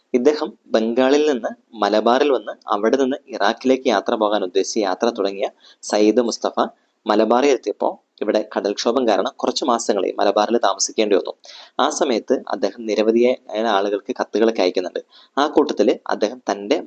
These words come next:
മകൻ അയച്ച കത്താണ് നമ്മൾ ഇവിടെ ഒന്നാമത് കാണുന്നത്. അപ്പൊ അദ്ദേഹത്തിന്റെ കത്തിലെ പ്രധാനപ്പെട്ട കാര്യങ്ങൾ എന്ന് പറയുന്നതൊക്കെയാണ് അള്ളാഹു അനുഗ്രഹിക്കുന്നെങ്കിൽ ബസറയിൽ നിന്ന് നല്ല മുത്തുകൾ, ആ, തന്റെ മകന്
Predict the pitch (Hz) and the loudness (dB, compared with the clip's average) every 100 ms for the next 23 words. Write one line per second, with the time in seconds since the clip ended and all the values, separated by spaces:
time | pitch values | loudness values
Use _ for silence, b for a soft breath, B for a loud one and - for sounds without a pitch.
0 | - 104 151 143 - 113 - 95 104 254 | -4 -2 2 0 0 -4 -4 -2 -2 -4
1 | B B 117 107 123 104 104 117 80 107 | B B -2 0 2 2 2 0 0 0
2 | 113 117 101 87 87 - _ _ - 143 | 0 0 0 -2 -6 -14 _ _ -4 0
3 | 151 151 165 165 147 131 143 113 113 113 | 0 2 2 2 0 0 0 0 0 0
4 | 120 - 117 101 104 113 113 101 98 92 | 0 -2 0 0 2 2 2 0 -4 -6
5 | 92 90 139 - B B 104 110 117 117 | -2 0 -2 -6 B B 2 4 4 2
6 | 147 98 104 101 110 - 113 98 90 170 | 0 0 -2 2 2 2 -2 0 2 0
7 | - 107 110 - 139 151 156 120 - - | -2 -2 -2 0 2 2 2 -2 -8 -16
8 | _ 110 107 139 185 127 120 - 156 - | _ -4 -2 -2 -2 -4 -2 2 2 0
9 | - _ _ 117 107 101 104 120 120 120 | -4 _ _ 0 2 0 -2 -2 0 2
10 | 110 113 | 2 0